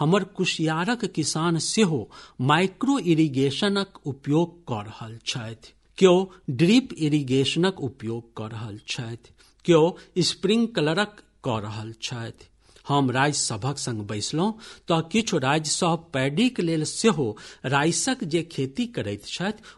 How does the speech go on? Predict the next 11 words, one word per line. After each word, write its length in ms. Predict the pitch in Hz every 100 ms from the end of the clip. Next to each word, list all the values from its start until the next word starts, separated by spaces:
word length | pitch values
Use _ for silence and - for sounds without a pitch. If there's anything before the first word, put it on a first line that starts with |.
| -
ओ 120 | 170
सेहो 540 | 175 - 226 143 139 - -
सफलतापूर्वक 1200 | - 175 - 190 190 - 226 220 180 175 117 - 110
ड्रिप 460 | 113 170 254 269
इरिगेशनक 800 | 165 139 131 123 135 131 190 208 -
प्रयोग 400 | 127 110 110 107 107
कयलनि 380 | 104 104 101 98
अछि। 460 | 123 113 - - - _ _ - - -
आ 140 | 143 135
ओहि 380 | 139 170 151 160 - -
कारण 420 | 127 170 135 143